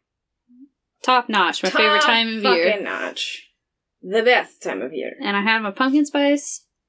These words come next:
Speaker 2: Mm.
Speaker 1: cold, or no, pumpkin cream, co-, fuck, Michelle knows. Pumpkin,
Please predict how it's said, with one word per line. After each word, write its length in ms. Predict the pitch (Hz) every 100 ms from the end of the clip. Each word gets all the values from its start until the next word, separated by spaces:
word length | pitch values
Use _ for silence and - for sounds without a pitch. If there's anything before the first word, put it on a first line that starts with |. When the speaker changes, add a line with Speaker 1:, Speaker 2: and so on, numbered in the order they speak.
| _ _ _ -
Speaker 2:
Mm. 300 | 208 165 185
Speaker 1:
cold, 320 | - 247 226 220
or 220 | 220 214
no, 180 | 208 196
pumpkin 500 | 233 240 262 240 233
cream, 440 | - 240 233 233 220
co-, 140 | - - -
fuck, 320 | 262 220 -
Michelle 320 | 214 - 220
knows. 320 | 190 180 180 -
Pumpkin, 680 | 254 247 262 233 226 220